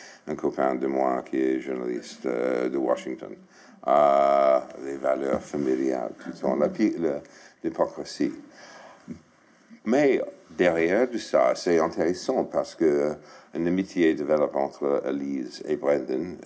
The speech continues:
Elle est très éduquée. Son père, son ma-, mari, en fait, il est veuve, euh, elle est veuve maintenant. C'était, en fait, euh, un avocat gauchiste, mais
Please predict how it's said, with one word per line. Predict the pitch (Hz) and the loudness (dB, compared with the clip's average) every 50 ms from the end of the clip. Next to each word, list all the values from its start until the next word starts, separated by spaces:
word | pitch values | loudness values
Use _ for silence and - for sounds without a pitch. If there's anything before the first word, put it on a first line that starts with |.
| - | -2
Elle | 73 73 73 | 0 2 2
est | 76 - - | 2 0 -2
très | - - 80 76 76 - | 0 0 0 2 2 0
éduquée. | - - - - 71 - - - 62 64 64 67 78 80 - - - - - - - _ _ _ _ _ _ _ _ _ _ _ _ - | -4 -4 -4 -6 -8 -6 -4 -4 -2 -2 -4 -6 -10 -12 -14 -18 -20 -20 -20 -20 -20 _ _ _ _ _ _ _ _ _ _ _ _ -16
Son | - - - 78 76 71 | -12 -8 -2 -2 -2 -2
père, | - - 78 71 69 71 67 62 65 65 | 0 0 2 4 4 4 4 4 2 2
son | - 78 78 | 0 0 0
ma-, | 80 80 73 60 73 76 71 67 69 71 69 67 | 2 2 0 2 2 0 2 2 0 0 0 -2
mari, | 73 76 71 67 65 71 76 76 73 76 76 | 0 0 0 0 0 0 0 0 0 0 -2
en | 69 65 | -4 -6
fait, | - - 69 65 | -6 -6 -8 -6
il | 62 67 67 67 | -6 -6 -4 -4
est | 67 67 | -2 -2
veuve, | 67 78 78 76 71 | 0 2 2 2 2
euh, | 65 73 76 76 76 | 4 4 4 4 4
elle | 78 | 2
est | 78 73 | 2 2
veuve | 71 78 76 76 | 0 -2 -2 -2
maintenant. | 73 65 - - 67 69 67 73 82 - - - - - - - - - - - | -4 -4 -4 -4 -4 -2 0 0 0 0 -2 -8 -18 -20 -20 -20 -20 -20 -20 -20
C'était, | - - - 78 73 80 78 76 73 | -8 -4 -2 -2 0 0 0 2 2
en | 71 67 67 | 2 2 0
fait, | - - 69 64 - | -2 -4 -4 -4 -2
euh, | 69 69 69 67 64 58 64 69 67 65 65 64 64 62 62 62 60 57 57 60 62 60 64 64 62 55 55 | -2 -2 0 0 0 0 0 -2 -2 -2 -4 -4 -4 -4 -4 -4 -4 -4 -4 -4 -6 -6 -6 -6 -6 -4 0
un | 65 | 0
avocat | 73 73 73 69 - 71 69 69 69 | 2 2 0 -2 -2 -2 0 0 -2
gauchiste, | 71 69 65 65 65 - - - - 78 78 78 82 80 78 - - | -2 -2 -2 -2 -2 -4 -8 -6 -2 -2 0 0 0 0 -2 -6 -6
mais | 85 92 101 110 120 127 127 - | 0 2 4 4 4 4 2 2